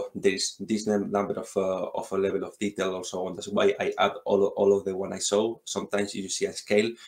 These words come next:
you see up to one hundred to four hundred. Other times you see the three hundred fifty, the two hundred fifty. Other times you go up to seven hundred. That's why I try to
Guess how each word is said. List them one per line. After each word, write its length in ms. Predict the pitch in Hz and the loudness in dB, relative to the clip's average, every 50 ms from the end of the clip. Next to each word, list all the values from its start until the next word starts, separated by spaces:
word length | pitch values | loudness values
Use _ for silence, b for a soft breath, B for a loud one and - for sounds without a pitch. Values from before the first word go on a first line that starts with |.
| B B B | B B B
you 100 | - 101 | -8 -6
see 240 | - - - 98 - | -4 -2 -2 -2 -2
up 160 | - 101 - - | -2 -4 -2 -2
to 60 | - | -2
one 220 | - 98 101 101 | 0 0 -2 -2
hundred 420 | - - - 101 101 98 104 101 - | -2 -2 -2 -2 -2 -2 -4 -6 -8
to 60 | - | -12
four 160 | - - - - | -10 -10 -8 -4
hundred. 440 | - 127 123 123 123 123 131 127 B B B B B B B | -2 0 0 2 4 2 2 2 B B B B B B B
Other 200 | 107 101 104 104 | 6 8 8 8
times 260 | 101 - 101 98 95 | 6 4 -2 -4 -2
you 60 | - 92 | -4 -4
see 120 | - - | -2 0
the 100 | 95 - | 0 0
three 140 | - - - | 0 -4 -12
hundred 240 | 92 92 95 92 - | -12 -10 -10 -8 -4
fifty, 320 | - 120 117 - - 117 | -2 -2 -2 0 2 4
the 80 | 104 101 | 4 6
two 140 | - 101 | 4 4
hundred 260 | - - 98 95 98 - | 0 0 -4 -6 -4 -2
fifty. 400 | - 113 107 107 - 113 113 107 | -2 -2 -2 -2 0 2 2 4
Other 240 | - 98 98 98 | 4 4 4 4
times 240 | - - 101 95 - | 2 0 -4 -2 2
you 80 | 98 98 | 2 4
go 80 | 95 | 4
up 120 | 98 92 - | 4 0 -2
to 60 | 95 | -6
seven 220 | - - 92 92 87 | -4 -4 -4 -4 -2
hundred. 440 | - 113 113 113 110 110 113 110 B B B B B B B B - | 4 4 6 6 8 6 4 2 B B B B B B B B 4
That's 180 | 104 104 104 | 6 6 8
why 140 | 113 110 113 | 8 8 8
I 60 | 113 | 8
try 180 | 110 - 107 107 | 8 8 4 4
to 300 | 107 - 104 104 104 | 6 8 6 6 6